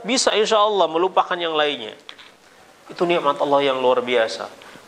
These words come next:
Masih dikasih kesempatan untuk bisa sholat, ya, sholatnya berjamaah,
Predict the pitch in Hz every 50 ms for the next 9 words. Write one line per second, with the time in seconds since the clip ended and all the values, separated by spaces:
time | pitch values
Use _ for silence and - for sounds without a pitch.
0 | - - - 135 147 143 - - 143 139 135 - 143 127 131 135 156 127 - 139
1 | 127 131 123 127 127 127 123 123 117 - - 113 - - 113 107 - - 190 196
2 | 190 180 165 160 165 - - - - - - - - - - - - 127 117 -
3 | - 120 113 117 110 - - 127 120 120 110 110 98 113 120 135 165 196 214 196
4 | 147 147 156 156 156